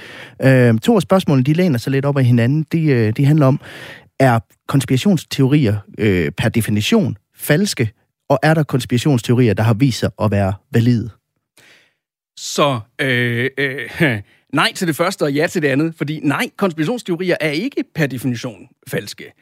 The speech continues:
Speaker 2: Øh, det er de bestemt ikke, og der er, øh, der, man kan sige, der er jo så konspirationsteorier, der viser sig at være, øh,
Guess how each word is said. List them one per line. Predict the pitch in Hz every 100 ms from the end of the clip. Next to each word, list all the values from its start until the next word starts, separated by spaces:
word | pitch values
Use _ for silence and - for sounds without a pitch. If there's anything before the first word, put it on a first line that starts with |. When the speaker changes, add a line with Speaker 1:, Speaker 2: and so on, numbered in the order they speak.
| _ _ -
Speaker 2:
Øh, | 151 131 127 131 123 110 -
det | 202 220 -
er | 196
de | 214
bestemt | 175 226 254
ikke, | -
og | 156
der | 143 -
er, | 151 247 _ -
øh, | 156 139 135 135
der, | 143 139
man | 143
kan | 139
sige, | - 170
der | 202 127
er | 147
jo | 220
så | 208
konspirationsteorier, | 175 156 151 202 180 156 147 147 117 - - - -
der | 143
viser | 190 202 131
sig | 117 139 220 - _
at | 143 131
være, | 135 127 127 117 107 _ -
øh, | 120